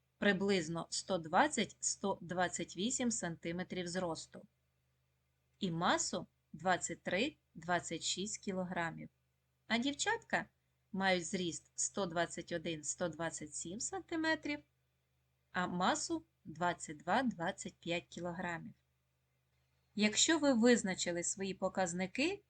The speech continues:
а вони трішки не співпали, не хвилюйтеся, адже ці дані є приблизними, а кожна людина розвивається індивідуально. Але якщо показники відрізняються дуже сильно,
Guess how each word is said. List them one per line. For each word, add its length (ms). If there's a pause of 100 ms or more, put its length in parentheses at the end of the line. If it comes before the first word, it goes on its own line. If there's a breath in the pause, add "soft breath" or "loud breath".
(260)
а 120
вони 240
трішки 480
не 120
співпали, 720 (240)
не 140
хвилюйтеся, 840 (760)
адже 480 (160)
ці 200
дані 440
є 140
приблизними, 840 (380)
а 120
кожна 380
людина 460
розвивається 680
індивідуально. 1040 (600)
Але 280
якщо 340
показники 680
відрізняються 880
дуже 320
сильно, 580